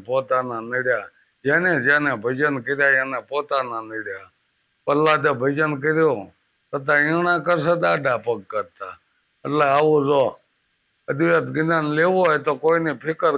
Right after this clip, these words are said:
કરવાની આવતી નથી. જે હોય ઈ. આમાં બધા બંધન છોડવા જોવે છે. આમાં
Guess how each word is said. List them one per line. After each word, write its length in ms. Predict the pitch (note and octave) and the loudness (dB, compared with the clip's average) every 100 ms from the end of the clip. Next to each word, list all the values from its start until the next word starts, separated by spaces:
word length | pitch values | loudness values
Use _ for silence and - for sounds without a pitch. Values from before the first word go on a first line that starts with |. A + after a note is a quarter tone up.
| C#3 | 0
કરવાની 460 | D3+ D3+ D3+ C#3+ C#3+ | 0 0 0 0 0
આવતી 360 | D#3 D#3 D#3+ D#3 | 0 -2 -4 -4
નથી. 400 | F3+ F3 E3+ A#2 G#2+ - - _ - _ _ B2+ | -4 -2 -2 -2 -4 -14 -20 _ -20 _ _ -2
જે 120 | E3+ | 2
હોય 340 | F3+ E3+ F3+ D3+ | 4 4 4 2
ઈ. 320 | A#2+ F#2+ E2 _ _ _ _ _ | 0 -6 -12 _ _ _ _ _
આમાં 240 | C#3+ D3 C#3 | -4 -2 0
બધા 300 | D3 D3+ C#3 | 0 0 0
બંધન 380 | D3+ D3 C#3+ C3 G2+ | 0 0 0 -2 -2
છોડવા 420 | C3+ B2+ A2 G#2 F#2+ | -2 -2 -2 -4 -8
જોવે 280 | F#2+ F#2+ F2+ | -12 -14 -18
છે. 80 | _ _ _ _ _ _ _ _ _ _ - | _ _ _ _ _ _ _ _ _ _ -4
આમાં 280 | D3+ D#3+ | 0 0